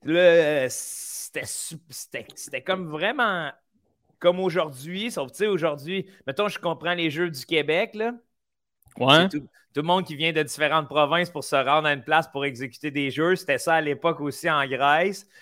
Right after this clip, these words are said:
Speaker 1: Ils se rejoignaient, je me souviens plus où, là, exactement. C'est juste que, Chris, t'avais pas mal plus de chances de péter aux frettes, de te faire voler, de te faire piller.
Speaker 2: <laughs> Ouais, c'est ça.
Speaker 1: Ton bateau échoue. Fait que quand t'arrivais là-bas, lancer le javelot, mon homme, là, c'était
Speaker 2: Aïe, aïe, aïe.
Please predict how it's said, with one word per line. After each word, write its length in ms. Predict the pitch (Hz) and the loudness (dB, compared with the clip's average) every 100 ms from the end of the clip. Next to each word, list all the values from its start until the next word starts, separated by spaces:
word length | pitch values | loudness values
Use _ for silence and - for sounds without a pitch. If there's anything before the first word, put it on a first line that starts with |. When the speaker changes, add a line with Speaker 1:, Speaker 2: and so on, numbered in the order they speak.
| - | -16
Speaker 1:
Ils 80 | 127 | -14
se 100 | - | -6
rejoignaient, 480 | 143 135 143 143 165 | -4 0 0 0 -2
je 120 | 160 | -4
me 80 | 160 | -6
souviens 420 | 143 139 135 151 | -8 -10 -6 -6
plus 200 | 131 156 160 | -4 -8 -6
où, 240 | 160 180 | -4 -2
là, 200 | 160 156 | 0 0
exactement. 800 | 143 120 139 135 139 135 143 190 208 _ _ _ | 0 -2 -4 0 0 0 0 -2 -4 _ _ _
C'est 140 | 117 | -8
juste 260 | 120 156 - | -2 -2 -4
que, 60 | 113 | -10
Chris, 320 | - 131 143 | -6 -4 -2
t'avais 220 | 139 117 123 | -2 -2 0
pas 140 | 135 | 0
mal 180 | 143 143 | 0 0
plus 180 | 156 143 | -2 0
de 120 | 135 | 0
chances 240 | 156 151 | 0 -2
de 80 | 135 | -2
péter 300 | - 131 156 | 0 0 2
aux 120 | 147 | 0
frettes, 300 | 135 139 151 | 0 0 2
de 120 | 135 | 0
te 60 | 120 | 0
faire 220 | 131 131 | 2 2
voler, 400 | 127 139 139 151 | 6 4 6 2
de 120 | 147 123 | 2 2
te 60 | |
faire 200 | 147 131 | 2 2
piller. 520 | 160 151 139 151 156 151 | 0 0 2 4 4 4
Speaker 2:
<laughs> 80 | 139 | 4
Ouais, 200 | 160 160 | 2 4
c'est 160 | 135 123 | 2 0
ça. 220 | 131 151 | 2 4
Speaker 1:
Ton 160 | 135 | 4
bateau 480 | 127 143 143 180 170 | 6 6 6 4 2
échoue. 580 | 151 151 - 180 180 185 151 - _ | 2 0 -2 -2 0 -2 -4 -14 _
Fait 100 | 226 | 4
que 100 | - | 6
quand 100 | 233 | 4
t'arrivais 340 | 240 196 214 | 4 2 4
là-bas, 280 | 208 180 202 | 6 6 4
lancer 340 | 208 175 - 170 | 4 4 2 0
le 40 | |
javelot, 360 | 147 151 151 190 | 2 0 2 0
mon 200 | 180 151 160 | 2 0 2
homme, 160 | 185 170 | 2 2
là, 80 | 175 | 0
c'était 220 | - 135 | 2 4
Speaker 2:
Aïe, 160 | 135 135 131 117 | 4 4 4 8
aïe, 40 | 120 | 8
aïe. 140 | 123 | 8